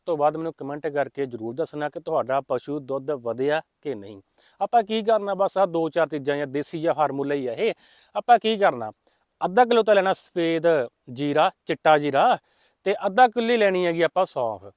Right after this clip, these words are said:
ਤੇ ਦੋ ਕਿਲੋ ਲੈਣਾ ਆਪਾਂ ਮੇਥੀ ਦਾਣਾ, ਤੇ ਦੋ ਕਿਲੋ ਲੈਣਾ ਆਪਾਂ ਤਾਰਾ ਮੀਰਾ, ਤੇ ਦੋ ਕਿਲੋ ਹੀ ਲੈਣੀ ਹੈਗੀ ਆਪਾਂ ਧਾਗੇ ਵਾਲੀ ਮਿਸ਼ਰੀ। ਇਹਨਾਂ ਨੂੰ ਚੰਗੀ ਤਰ੍ਹਾਂ ਪੀਸ ਕੇ ਮਿਕਸ ਕਰ ਲੈਣਾ। ਹੁਣ ਇਹ ਕਿੰਨਾ ਵਜਨ ਬਣ ਗਿਆ? ਸਾਰਾ ਟੋਟਲ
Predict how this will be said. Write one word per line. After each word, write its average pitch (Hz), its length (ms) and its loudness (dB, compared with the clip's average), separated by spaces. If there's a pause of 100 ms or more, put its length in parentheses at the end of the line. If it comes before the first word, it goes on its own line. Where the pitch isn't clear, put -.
(680)
ਤੇ 196 100 2
ਦੋ 170 300 4
ਕਿਲੋ 208 180 2
ਲੈਣਾ 190 260 4
ਆਪਾਂ 170 180 4
ਮੇਥੀ 151 300 -2
ਦਾਣਾ, 175 340 -2 (340)
ਤੇ 175 100 0
ਦੋ 151 260 2
ਕਿਲੋ 185 160 -2
ਲੈਣਾ 156 220 0
ਆਪਾਂ 160 340 0 (480)
ਤਾਰਾ 131 280 8
ਮੀਰਾ, 104 300 -10 (280)
ਤੇ 196 100 -2
ਦੋ 160 280 2
ਕਿਲੋ 190 180 0
ਹੀ 220 160 2
ਲੈਣੀ 160 360 2
ਹੈਗੀ 156 180 0
ਆਪਾਂ 160 320 0 (380)
ਧਾਗੇ 165 440 6
ਵਾਲੀ 185 360 4 (180)
ਮਿਸ਼ਰੀ। 139 640 -4 (480)
ਇਹਨਾਂ 214 260 2
ਨੂੰ 262 140 2
ਚੰਗੀ 240 320 2
ਤਰ੍ਹਾਂ 233 320 4 (120)
ਪੀਸ 180 320 -4
ਕੇ 175 240 0 (380)
ਮਿਕਸ 160 440 -2
ਕਰ 147 180 2
ਲੈਣਾ। 104 340 -10 (400)
ਹੁਣ 208 140 4
ਇਹ 254 260 4
ਕਿੰਨਾ 220 300 4
ਵਜਨ 220 240 4
ਬਣ 226 180 2
ਗਿਆ? 247 220 4 (340)
ਸਾਰਾ 208 360 8
ਟੋਟਲ 240 440 0